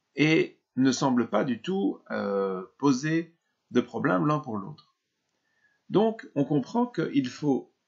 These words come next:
énormément d'individus pour qu'une population puisse être stable, des individus qui ne sont pas nécessairement nicheurs. En réalité, on a vu dans certains pays d'Afrique, il y a des études qui ont été faites, euh,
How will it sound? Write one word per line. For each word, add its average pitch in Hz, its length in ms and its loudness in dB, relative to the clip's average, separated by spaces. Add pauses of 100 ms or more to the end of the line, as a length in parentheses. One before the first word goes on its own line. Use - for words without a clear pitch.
(140)
énormément 165 600 2
d'individus 123 640 -4 (2500)
pour 175 200 4
qu'une 147 200 2
population 113 500 -2
puisse 165 240 -4
être 131 100 -4
stable, 101 400 -6
des 107 140 -6
individus 107 380 -4
qui - 80 -10
ne - 40 -12
sont 120 120 -8
pas 190 120 -4
nécessairement 151 520 -6
nicheurs. - 500 -6 (960)
En 113 100 2
réalité, 180 680 2 (240)
on 127 140 0
a 156 120 4
vu 160 160 2
dans 120 100 0
certains 120 300 -4
pays 104 160 -2
d'Afrique, 131 640 -4 (600)
il - 60 -10
y 104 40 -4
a - 20 -2
des 98 220 -6
études 131 220 -2
qui - 100 -10
ont 98 80 -6
été 92 180 -8
faites, 123 360 -6
euh, 87 300 -10